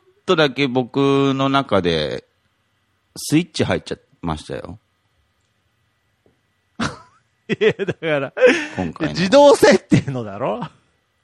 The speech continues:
Speaker 1: 違うよ。
Speaker 2: いや、何のスイッチが入ったんだよ。
Speaker 1: で、自動設定をしてくれる人の募集をするっていうところにスイッチが入ったんですよ。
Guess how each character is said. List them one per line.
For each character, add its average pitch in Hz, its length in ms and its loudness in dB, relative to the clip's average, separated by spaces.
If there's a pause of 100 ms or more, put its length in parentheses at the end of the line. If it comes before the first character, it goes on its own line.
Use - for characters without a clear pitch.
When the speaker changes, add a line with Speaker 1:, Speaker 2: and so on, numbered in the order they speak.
(140)
Speaker 1:
違 135 40 2
う - 40 2
よ。 101 220 4 (580)
Speaker 2:
い 214 60 -4
や、 247 80 -2 (320)
何 185 320 -4
の 139 80 -10 (120)
ス 135 140 -12
イ 131 40 -8
ッ 113 80 -14
チ - 180 -20
が 92 100 -12
入 98 120 -10
っ 90 120 -18
た 85 120 -20
ん - 20 -20
だ 76 80 -20
よ。 - 40 -20 (1300)
Speaker 1:
で、 147 120 0
自 135 220 -2
動 202 300 4
設 202 320 2 (300)
定 143 280 4
を 117 140 4
し - 100 -6
て 135 140 -2
く 139 180 -2
れ 139 140 4
る 139 140 0
人 143 240 0
の 95 240 -2 (520)
募 104 220 0
集 113 220 0
を 117 160 2
す 113 120 -4
る 110 100 0
っ 107 40 -4
て - 160 -10
い 78 40 -6
う - 20 -6
と - 120 -14
こ 78 120 -8
ろ 76 80 -6
に - 280 -12
ス - 160 -8
イ 101 40 0
ッ - 40 -18
チ - 140 -14
が - 60 -12
入 80 160 -6
っ 78 100 -20
た - 120 -18
ん - 40 -18
で - 140 -20
す - 100 -20
よ。 - 100 -20